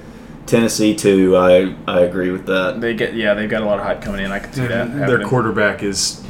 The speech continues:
Speaker 3: very
Speaker 1: Yeah.
Speaker 3: solid.
Speaker 1: Yeah.
Speaker 2: Only, oh, my only question mark with Tennessee is their defense. 'Cause,
Speaker 3: Yeah.
Speaker 2: like, their offense goes so fast. Like,
Speaker 1: Yeah.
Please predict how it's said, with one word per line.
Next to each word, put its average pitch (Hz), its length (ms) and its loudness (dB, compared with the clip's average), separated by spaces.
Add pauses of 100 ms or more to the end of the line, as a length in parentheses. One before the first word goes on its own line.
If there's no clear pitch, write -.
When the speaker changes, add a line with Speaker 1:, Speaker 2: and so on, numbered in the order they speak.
(520)
Speaker 3:
very 117 240 2
Speaker 1:
Yeah. 104 80 6
Speaker 3:
solid. 98 420 -4 (120)
Speaker 1:
Yeah. - 200 -8 (500)
Speaker 2:
Only, 135 300 4
oh, 151 80 2
my 220 180 6
only 202 220 6
question 127 280 2
mark 107 120 -2
with 92 100 -12
Tennessee 101 340 -6
is 90 100 -8
their 85 100 -10
defense. 90 500 -12 (720)
'Cause, 110 160 -4
Speaker 3:
Yeah. 113 60 -4
Speaker 2:
like, 107 140 -2
their 110 120 0
offense 110 420 0
goes 104 280 -6
so 101 180 -4
fast. 98 680 -4
Like, 92 240 -4
Speaker 1:
Yeah. - 80 -10